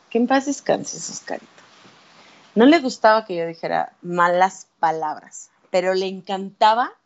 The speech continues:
que con él sí las dijera. O sea, yo no las podía decir con otras personas, pero con él sí. Porque le encantaban mis chistes, le encantaba mi buen humor, le encantaba mi alegría, le encantaba mi autenticidad.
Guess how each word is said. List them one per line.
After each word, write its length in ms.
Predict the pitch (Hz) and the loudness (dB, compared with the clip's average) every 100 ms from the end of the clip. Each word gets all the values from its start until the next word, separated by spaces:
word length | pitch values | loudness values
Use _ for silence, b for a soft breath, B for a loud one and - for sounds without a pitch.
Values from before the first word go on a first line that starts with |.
| _ _ _ _ _ _ _ _ _ _ _ | _ _ _ _ _ _ _ _ _ _ _
que 200 | 185 - | -14 -10
con 220 | 185 180 | -10 -6
él 160 | 180 196 | -6 -6
sí 120 | 208 | -4
las 220 | 185 190 | -4 -4
dijera. 420 | 220 - 392 247 _ _ _ _ _ _ _ _ _ | -4 -6 -6 -10 _ _ _ _ _ _ _ _ _
O 60 | - | -8
sea, 180 | 185 | -4
yo 220 | 175 190 196 | -2 0 2
no 120 | 233 | 2
las 200 | 254 254 | 2 0
podía 340 | - 254 247 | 0 2 2
decir 380 | 240 240 233 226 | 2 -2 -6 -8
con 180 | 208 170 | -8 -8
otras 300 | 165 175 - | -10 -18 -10
personas, 720 | 196 202 277 311 220 - - b b b _ | -8 -4 -2 -2 -4 -10 -18 b b b _
pero 220 | - 190 190 | 0 2 2
con 180 | 175 | 0
él 120 | 165 165 | -2 -4
sí. 220 | 269 285 _ _ _ _ _ _ _ _ _ _ _ _ _ _ - _ _ | -4 -4 _ _ _ _ _ _ _ _ _ _ _ _ _ _ -16 _ _
Porque 280 | 214 220 233 | 0 2 2
le 100 | 226 | 2
encantaban 540 | 226 214 202 202 196 | 0 -2 2 2 2
mis 180 | 190 170 | -4 -10
chistes, 560 | - 262 - - 208 208 | -4 -4 -2 2 2 4
le 100 | 190 | 0
encantaba 520 | 175 175 175 180 175 | -2 -2 0 0 0
mi 140 | 175 | -2
buen 220 | 165 160 160 | -12 -14 -16
humor, 460 | 175 240 277 269 | -10 -6 -4 -4
le 100 | 254 | -8
encantaba 560 | 185 170 170 170 175 175 | -12 -12 -14 -10 -8 -8
mi 120 | 175 | -12
alegría, 600 | 160 165 160 226 277 262 | -18 -18 -14 -8 -2 0
le 100 | 247 | 0
encantaba 560 | 196 185 175 165 196 220 | -2 -4 -2 2 4 2
mi 160 | 220 | -2
autenticidad. 1120 | 190 190 _ 165 165 _ 165 - 170 165 165 | -10 -12 _ -16 -16 _ -20 -18 -14 -8 -8